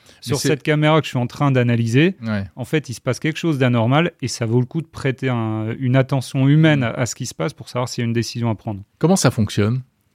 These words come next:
Speaker 1: En fait, euh, donc City Vision, c'est un logiciel qui s'appuie sur l'intelligence artificielle, terme assez vague, mais que je vais essayer d'expliciter. En fait, l'intelligence artificielle, c'est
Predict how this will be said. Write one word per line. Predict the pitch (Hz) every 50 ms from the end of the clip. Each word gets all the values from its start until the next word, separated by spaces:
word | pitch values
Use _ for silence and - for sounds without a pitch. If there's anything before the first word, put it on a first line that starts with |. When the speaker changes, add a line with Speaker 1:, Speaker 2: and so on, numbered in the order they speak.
| _ _ _ _ _ _ _ _ _ _ _ _ _ -
Speaker 1:
En | 123 107
fait, | - 170 175 - -
euh, | 127 117 113 113 110 110 110 107 110 107 110 110 - - _ _ _ _ _ _ _ -
donc | 117 110 107 -
City | - - 131 - 135 123
Vision, | 123 120 117 147 175
c'est | 170 - - 117
un | 107 113
logiciel | 120 131 131 127 123 - - 151 147 135
qui | - - 120
s'appuie | - - 117 95 - 123 123
sur | - - - 107 101 101
l'intelligence | 107 120 123 120 - 131 120 113 117 110 101 -
artificielle, | 117 107 - - 117 98 - 107 - - - 139 156 170 143 - _ _ _ _ _ _ _ _
terme | - 127 120 107 117 117 - -
assez | 143 117 - - - 131
vague, | 113 117 135 151 160 143 123
mais | 107 110 107
que | - - 117 107
je | 104 107
vais | 110 113
essayer | 110 107 - - 123 117 113
d'expliciter. | 113 107 101 - - - 123 113 - - 117 - 147 180 - _ _ _ - - - - _ _ _ _ -
En | 131 -
fait, | - 180 160 -
l'intelligence | 135 127 123 - 135 120 127 123 113 -
artificielle, | 123 101 - - - - - 165 180 180
c'est | - - - -